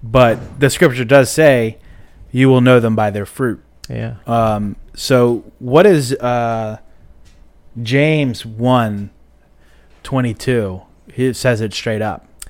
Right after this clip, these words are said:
Speaker 2: Yeah, it says, um, this is in, uh, N L T, I believe, but, uh, "But don't just listen to God's word. You must do what it says. Otherwise, you're only fooling yourselves." I mean, that's, uh, it's pretty much self-sabotage,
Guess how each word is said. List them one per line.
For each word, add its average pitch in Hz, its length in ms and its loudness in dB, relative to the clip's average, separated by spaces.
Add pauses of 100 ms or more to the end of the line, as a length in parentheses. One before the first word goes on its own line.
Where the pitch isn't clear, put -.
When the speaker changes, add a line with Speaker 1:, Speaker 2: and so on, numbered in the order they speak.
(160)
Speaker 2:
Yeah, 131 160 -6
it 123 60 -6
says, 123 280 0
um, 110 380 0 (680)
this 120 160 -8
is 107 120 -8
in, 107 160 -4
uh, 98 400 -4
N 104 120 -8
L 101 100 -6
T, 101 240 -8
I 101 60 -8
believe, 101 380 -14
but, 101 180 -10 (320)
uh, 131 340 -10 (100)
"But 117 120 -4
don't 135 220 0
just 151 200 0
listen 120 280 -2
to 104 60 -4
God's 104 380 -2
word. 101 380 -6 (180)
You 123 80 -6
must 117 240 -4
do 113 160 -2
what 113 160 0
it 104 100 -4
says. 104 480 -6 (340)
Otherwise, 117 460 0
you're 104 140 -6
only 117 260 -4
fooling 110 400 -4
yourselves." 107 680 -10 (120)
I - 40 -12
mean, 113 140 -6
that's, 117 220 -6
uh, 117 240 -6 (420)
it's - 100 -20
pretty 147 200 -2
much 127 100 -8
self-sabotage, - 960 -6